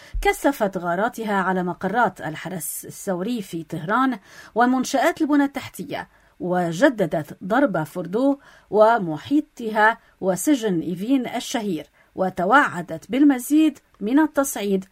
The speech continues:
في الأيام المقبلة. تلويح واشنطن وسؤال رئيسها دونالد ترامب عما يمنع من تغيير النظام في إيران يأتي في ظل الكلام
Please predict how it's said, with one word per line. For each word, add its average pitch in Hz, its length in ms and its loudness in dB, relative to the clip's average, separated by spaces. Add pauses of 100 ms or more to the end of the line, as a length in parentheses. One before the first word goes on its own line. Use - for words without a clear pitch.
(140)
في 330 100 -2
الأيام 185 360 -2
المقبلة. - 460 -14 (760)
تلويح 320 400 6
واشنطن 302 640 2
وسؤال 185 580 0
رئيسها 240 600 2
دونالد 175 480 0
ترامب 262 260 4 (380)
عما 285 260 10
يمنع 240 460 6
من 214 200 -2
تغيير 269 300 2
النظام 226 460 -2
في 185 160 -10
إيران 226 460 2 (340)
يأتي 269 520 4
في 170 200 -4
ظل 208 200 -2
الكلام 214 640 2